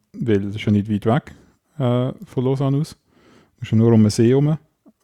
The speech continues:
äh, im Osten. Und dann, äh, ja, und dann kannst du runter ins Wallis.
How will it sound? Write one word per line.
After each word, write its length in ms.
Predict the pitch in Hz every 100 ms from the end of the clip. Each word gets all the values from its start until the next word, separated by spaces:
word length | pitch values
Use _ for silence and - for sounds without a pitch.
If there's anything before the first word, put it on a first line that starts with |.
| -
äh, 280 | 123 127
im 100 | 131
Osten. 360 | 127 131 - 151
Und 260 | - 117 -
dann, 320 | 110 107 104
äh, 400 | 107 104 101 101 -
ja, 100 | 107
und 200 | 101 113
dann 100 | 104
kannst 180 | - 104
du 40 |
runter 160 | 101 101
ins 160 | 104
Wallis. 380 | 110 101 101 -